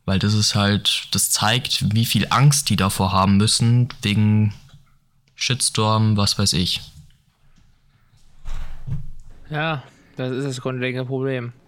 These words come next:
Speaker 1: Deswegen, das Krasseste, was man machen könnte, so wie du schon gesagt hast, bei dieser W M, wo es auch viel um dieses Thema geht, wär, dass sich Spieler trauen,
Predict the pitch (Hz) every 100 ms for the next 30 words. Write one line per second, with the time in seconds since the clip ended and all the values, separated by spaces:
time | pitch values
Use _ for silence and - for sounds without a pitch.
0 | _ 101 - 113 107 95 - 104 139 143
1 | - 127 123 110 110 104 117 104 101 101
2 | 101 101 101 101 - 98 92 101 135 -
3 | 104 - - 98 113 120 113 110 - 131
4 | 117 107 110 - - 101 - - - 127
5 | 110 107 104 98 - 123 123 104 95 107
6 | - - _ _ _ - 107 104 - -
7 | - - - - 104 - 117 117 110 -
8 | 95 113 135 139